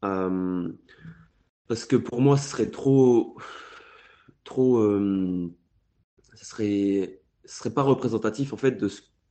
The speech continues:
de tout ce que le joueur a fait dans la semaine. Parce qu'on va dire cinquante sauts en termes de charge de préparation physique dans sa semaine, sur, au final,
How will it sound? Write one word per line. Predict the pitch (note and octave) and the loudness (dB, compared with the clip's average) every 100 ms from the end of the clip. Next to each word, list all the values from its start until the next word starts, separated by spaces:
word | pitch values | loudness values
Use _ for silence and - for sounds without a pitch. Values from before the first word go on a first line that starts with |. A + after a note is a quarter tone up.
| _ A2+ | _ -8
de | |
tout | G#2+ D3 C#3+ | -4 0 0
ce | - | 0
que | A#2+ | 0
le | G#2 G2+ G2+ | 0 0 0
joueur | A2+ C3 C3 C3 | 4 4 2 0
a | G#2 | -2
fait | B2 | 0
dans | A#2 | 0
la | A2 | 0
semaine. | - A2+ F2+ - _ _ _ _ | 0 -2 -2 -8 _ _ _ _
Parce | - | -12
qu'on | - A2 | -2 0
va | |
dire | G#2+ B2 | 2 0
cinquante | - A#2+ B2+ B2 | -2 0 0 0
sauts | - C#3 B2+ A#2+ - | 2 4 4 0 -4
en | G#2+ | -4
termes | A2+ G#2 | -2 -2
de | G#2 F#2+ | -4 -6
charge | G2+ A#2+ G#2 | -6 -4 -4
de | G#2 | -6
préparation | G#2 G#2 G#2 - | -6 -4 -4 -6
physique | - A2 A#2+ A2 - _ _ _ _ _ | -10 -6 -6 -8 -14 _ _ _ _ _
dans | G#2+ A2 | -2 -2
sa | A2+ | -2
semaine, | - C3+ C#3 F#2 - _ _ _ _ _ - | 2 4 4 0 -8 _ _ _ _ _ -20
sur, | - C#3+ C3+ A#2 | 0 4 4 2
au | |
final, | A2+ - A#2+ C3+ B2 | -2 -2 2 4 4